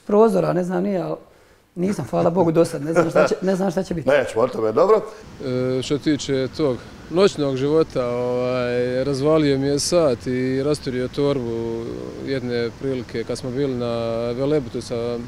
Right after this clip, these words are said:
Speaker 3: na pripremama sa dragovoljcem. Ja nisam znao za to prije, ovaj, ali kad sam se ujutru probudio, ovaj, sat je stao, razvalilo se sve, po sobi je džumbuz bio.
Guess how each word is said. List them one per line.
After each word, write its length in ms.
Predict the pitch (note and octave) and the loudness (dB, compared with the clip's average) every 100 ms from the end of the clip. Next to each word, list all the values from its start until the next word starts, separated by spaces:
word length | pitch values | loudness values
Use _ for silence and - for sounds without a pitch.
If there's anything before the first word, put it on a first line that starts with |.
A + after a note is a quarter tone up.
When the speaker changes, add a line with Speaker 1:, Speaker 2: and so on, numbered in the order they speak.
| C3+ | -8
Speaker 3:
na 80 | C3 | -8
pripremama 580 | B2 C#3 B2 A2+ A2+ A2 | -4 -4 -4 -6 -6 -8
sa 520 | - A2+ A2 A2 A2+ | -8 -6 -4 -4 -4
dragovoljcem. 640 | A#2 B2 C3+ D3 C#3+ C3+ A#2 - - - - - - - - - - - - - - - - | -4 -4 -2 -2 -2 -4 -6 -10 -16 -16 -16 -16 -16 -16 -16 -16 -18 -16 -16 -16 -16 -16 -6
Ja 180 | C#3+ C3 | -2 0
nisam 260 | C#3+ B2+ | -2 -4
znao 300 | B2 C#3+ B2+ | -4 -2 -2
za 160 | A#2 C#3+ | 0 -4
to 220 | - A#2+ G#2+ | -2 -6 -4
prije, 280 | E3+ E3 D3 | -2 0 0
ovaj, 480 | C#3+ C#3+ C#3+ C#3 C#3 | 0 -2 -2 0 0
ali 120 | C#3 | -2
kad 160 | C#3 | -4
sam 120 | C3+ C3+ | -6 -4
se 120 | E3 | -4
ujutru 240 | C3+ A#2 | -4 -6
probudio, 600 | B2 C3 C3 D3 C3 B2 A#2 A#2 | -6 -6 -4 -2 -2 -2 -2 -2
ovaj, 340 | A2 A2+ A2+ A2+ A#2 A2+ A2+ A#2 A#2+ | -2 -2 -4 -4 -6 -6 -6 -8 -8
sat 540 | - C#3+ C3 G#2 - | -4 0 0 0 -4
je 440 | A2 A2 A2 A2 A2 A2+ A2 A2 G#2 - | -6 -4 -4 -6 -8 -8 -8 -10 -12 -16
stao, 720 | - - D3+ C#3 B2 A#2+ A#2+ | -18 -4 0 2 0 0 -2
razvalilo 580 | B2 B2 B2+ C#3 C3+ A#2+ | -2 -4 -2 0 0 -2
se 180 | A2 A#2+ | -4 -6
sve, 520 | - C#3+ C3 A#2+ A#2 A#2 A#2 A#2 A2+ A2+ - | -6 -4 -2 0 0 0 -2 -4 -6 -8 -4
po 120 | D3 | -2
sobi 300 | C3+ B2 A2+ | -2 -4 -4
je 140 | A#2+ B2 | -4 -2
džumbuz 460 | D3 C#3+ A#2+ B2 | 0 0 -2 -4
bio. 400 | A#2+ C#3+ B2+ A#2+ | -2 -2 0 -2